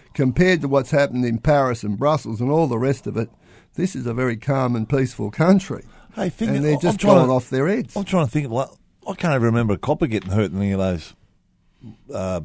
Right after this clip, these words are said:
Speaker 2: picket lines or anything else. Can, can you ever remember? The only thing we did was pu-,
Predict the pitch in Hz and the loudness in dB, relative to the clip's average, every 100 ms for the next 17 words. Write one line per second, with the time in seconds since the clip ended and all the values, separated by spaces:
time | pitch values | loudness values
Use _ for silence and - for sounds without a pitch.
0 | - 123 85 85 101 110 95 101 104 85 | -6 -6 -6 -4 0 0 0 -2 -2 -2
1 | 110 127 - 139 139 170 170 147 147 151 | -4 -4 -6 -6 -4 -2 -2 -2 -2 -2
2 | 139 127 - - - - - - 170 175 | 0 -2 -4 -20 -20 -20 -8 2 4 4
3 | 151 143 131 117 107 143 | 4 2 2 0 -2 -2